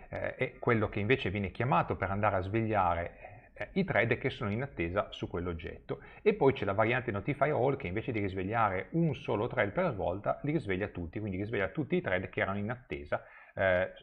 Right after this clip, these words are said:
nella lista r-, associata a un certo oggetto. Quindi cosa succede?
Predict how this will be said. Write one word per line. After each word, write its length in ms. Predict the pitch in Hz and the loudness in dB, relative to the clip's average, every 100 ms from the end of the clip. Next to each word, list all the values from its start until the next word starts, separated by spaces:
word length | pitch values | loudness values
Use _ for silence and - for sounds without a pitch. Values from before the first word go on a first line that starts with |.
| - | -4
nella 240 | 127 139 | 0 2
lista 500 | 151 85 - 123 - | 0 -2 0 0 0
r-, 180 | 120 127 | -4 -4
associata 640 | - - 165 82 - - - | -4 -6 -4 -2 -4 -4 -2
a 80 | |
un 80 | 107 | -2
certo 260 | - 78 - | -4 -8 -10
oggetto. 480 | 80 - - - - - - - - - - - - | -10 -12 -12 -16 -18 -20 -20 -20 -20 -20 -20 -20 -2
Quindi 400 | 147 98 - - _ _ | 0 0 -2 -12 _ _
cosa 200 | - 170 | 2 4
succede? 580 | 165 160 - 85 80 - | 4 0 0 0 -2 -8